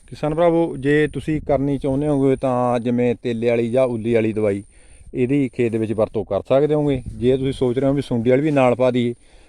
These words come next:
ਕਿਸਾਨ ਭਰਾਵੋ, ਸੁੰਡੀ ਤਾਂ ਇਸ ਵਾਰ ਅਹ, ਜਿਹੜੇ ਵੀਰ ਨੇ ਪਦਾਨ ਪਾਈ ਆ ਜਾਂ ਨਹੀਂ ਪਾਈ ਆ, ਸਪਰੇਅ ਕਰੀ ਆ ਜਾਂ ਨਹੀਂ ਕਰੀ, ਉਹਨਾਂ ਦੇ ਵੀ ਆਪਾਂ ਨੂੰ ਵੇਖਣ ਨੂੰ ਨਹੀਂ ਮਿਲੀ। ਜੇ ਆਪਾਂ ਗੋਹ ਵਾਲੀ ਸੁੰਡੀ ਦੀ ਗੱਲ ਕਰੀਏ,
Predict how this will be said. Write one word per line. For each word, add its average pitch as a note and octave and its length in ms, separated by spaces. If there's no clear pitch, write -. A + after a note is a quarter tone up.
ਕਿਸਾਨ D3+ 240
ਭਰਾਵੋ, D#3+ 420
ਸੁੰਡੀ C#3+ 360
ਤਾਂ C#3+ 480
ਇਸ C3 220
ਵਾਰ B2 420
ਅਹ, B2 220
ਜਿਹੜੇ C3+ 260
ਵੀਰ C3+ 240
ਨੇ B2+ 140
ਪਦਾਨ A#2 340
ਪਾਈ A#2 260
ਆ A#2+ 80
ਜਾਂ C3 160
ਨਹੀਂ A2+ 200
ਪਾਈ B2+ 280
ਆ, C3+ 100
ਸਪਰੇਅ A#2+ 320
ਕਰੀ A#2 220
ਆ B2 80
ਜਾਂ B2+ 100
ਨਹੀਂ A2+ 220
ਕਰੀ, A#2 240
ਉਹਨਾਂ D3 240
ਦੇ D#3+ 100
ਵੀ C#3+ 120
ਆਪਾਂ C3 240
ਨੂੰ B2 100
ਵੇਖਣ A2+ 280
ਨੂੰ A2+ 180
ਨਹੀਂ G#2 180
ਮਿਲੀ। F#2 220
ਜੇ C3+ 60
ਆਪਾਂ C3+ 180
ਗੋਹ B2 220
ਵਾਲੀ D#3 180
ਸੁੰਡੀ C#3 220
ਦੀ C3+ 140
ਗੱਲ C3+ 180
ਕਰੀਏ, C3+ 340